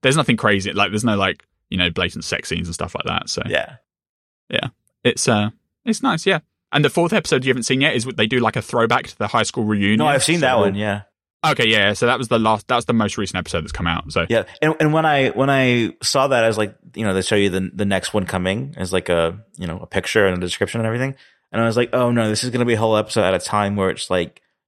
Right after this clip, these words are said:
Speaker 2: takes you out of the sequence of what's happening," you know, and they
Speaker 1: Mm-hmm.
Speaker 2: just,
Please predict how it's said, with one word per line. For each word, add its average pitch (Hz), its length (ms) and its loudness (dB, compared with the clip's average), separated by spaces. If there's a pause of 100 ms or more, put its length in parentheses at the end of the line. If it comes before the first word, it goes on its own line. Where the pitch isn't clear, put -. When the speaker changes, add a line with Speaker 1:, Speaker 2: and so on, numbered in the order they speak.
Speaker 2:
takes - 240 -4
you 107 60 4
out 101 60 4
of 101 60 2
the 98 60 -2
sequence - 800 -2
of 92 140 -2
what's 98 120 0
happening," 98 360 0 (240)
you 101 80 -4
know, 92 180 0
and 120 100 0
they 120 40 -2
Speaker 1:
Mm-hmm. 120 120 2
Speaker 2:
just, 117 220 -2